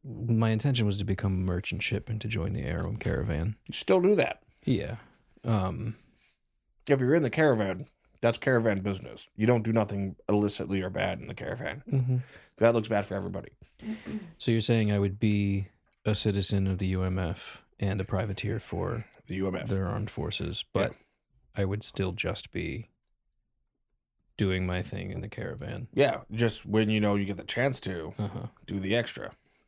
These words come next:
Speaker 2: Report back. Set what you want. It's all beneficial to everybody.
Speaker 1: I need some time to think about it,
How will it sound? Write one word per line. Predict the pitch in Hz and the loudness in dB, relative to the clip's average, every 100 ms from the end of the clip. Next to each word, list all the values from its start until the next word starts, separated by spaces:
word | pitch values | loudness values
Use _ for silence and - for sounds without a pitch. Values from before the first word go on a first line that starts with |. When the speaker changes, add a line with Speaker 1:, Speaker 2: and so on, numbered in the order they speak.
| _ _ _ _ | _ _ _ _
Speaker 2:
Report | 98 - 101 98 | -10 -2 -2 -2
back. | 104 - _ - _ - - - - _ _ _ _ _ _ - - | -4 -4 _ -20 _ -20 -20 -20 -20 _ _ _ _ _ _ -14 -2
Set | - 127 | 2 2
what | 123 | 2
you | 120 | 2
want. | 117 117 113 _ _ _ _ _ _ _ _ | 4 4 2 _ _ _ _ _ _ _ _
It's | - | -2
all | 113 | 2
beneficial | 104 101 104 101 95 | 2 0 -2 -2 -4
to | |
everybody. | 92 80 67 69 _ _ _ _ _ _ _ _ _ - _ _ _ _ _ _ _ - | -4 -6 -8 -12 _ _ _ _ _ _ _ _ _ -20 _ _ _ _ _ _ _ 2
Speaker 1:
I | 135 | 4
need | 151 143 | 4 2
some | 151 | 2
time | 147 143 | 4 4
to | 135 | 4
think | 135 123 | 2 4
about | 101 98 | 2 2
it, | 90 | 0